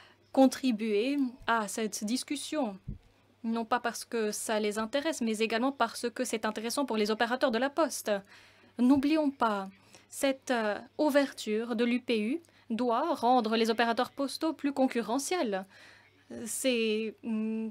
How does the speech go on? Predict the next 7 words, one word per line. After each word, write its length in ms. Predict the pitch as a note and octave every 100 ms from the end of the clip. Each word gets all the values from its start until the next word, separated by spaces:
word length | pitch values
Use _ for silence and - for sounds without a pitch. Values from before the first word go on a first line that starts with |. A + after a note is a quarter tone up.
| -
en 80 | A#3
réalité 380 | A3 A3+ A#3 A#3+
très 180 | B3+ B3
important. 480 | C4 E4+ - G4 C#4 _ - _ _ _ _ _ _ _ _ _ _ _ _
Dernière 640 | B3 A#3 A3+ B3 B3 A#3
remarque. 480 | A#3+ A3+ G#3+ G#3+ - G#3+ - - - - _ _ _ _ _ _ _ _ _ _ _ _ _ _ _ _ F4 _
Ces 720 | - - - - A3+ G#3+ G#3